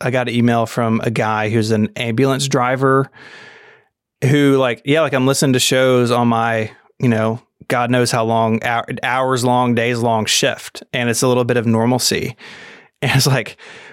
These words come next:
we're just making jokes about iPhones, <laughs> right? Like, we're not changing the world here. But the fact that it means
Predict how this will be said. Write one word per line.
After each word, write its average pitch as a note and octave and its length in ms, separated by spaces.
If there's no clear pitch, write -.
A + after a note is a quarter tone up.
we're G3+ 180
just E4 200
making G3+ 300
jokes E3+ 280
about C3+ 200
iPhones, B2+ 760
<laughs> D#3 260
right? A3 100
Like, A3+ 380
we're B3+ 120
not B3 260
changing G3+ 340
the C#3 80
world F3 320
here. A#2 340
But D3 560
the D#3+ 160
fact F3+ 380
that G3 100
it D3 120
means D3 680